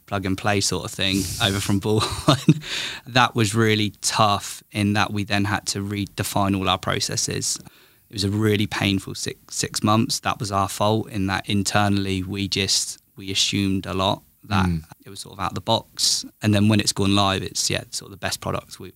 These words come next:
Speaker 1: we could have put into the business in terms of managing our sales process, 'cause it's a product for sales process.
Speaker 2: Mm.
Speaker 1: That was the biggest technical challenge we had. The biggest softer sort of challenge we had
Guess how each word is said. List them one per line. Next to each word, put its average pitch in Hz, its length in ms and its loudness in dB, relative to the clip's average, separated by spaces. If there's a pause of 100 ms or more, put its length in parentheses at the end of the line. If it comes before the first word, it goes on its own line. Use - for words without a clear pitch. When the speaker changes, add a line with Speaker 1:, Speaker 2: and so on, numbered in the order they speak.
Speaker 1:
we 101 140 -8
could - 120 -8
have 90 60 -10
put 87 120 -4
into 98 200 -4
the 95 60 -8
business 92 500 -2
in 95 80 -4
terms 92 300 -2
of 92 120 -10
managing 95 640 -2
our 95 140 -4
sales 95 320 0
process, 95 580 0
'cause - 440 -2
it's - 340 -4
a 92 60 -4
product - 420 -10
for 92 320 -14 (240)
sales 98 320 -2
process. - 580 2 (120)
Speaker 2:
Mm. 90 240 4 (300)
Speaker 1:
That 131 260 6
was 127 180 2
the 110 120 0
biggest 104 440 0 (420)
technical - 600 0
challenge 95 420 0
we 95 120 -2
had. 98 420 0 (160)
The 104 140 -6
biggest 117 400 4 (120)
softer 101 540 0 (120)
sort - 220 -4
of - 60 -2
challenge 92 360 0
we 95 120 -4
had 92 360 0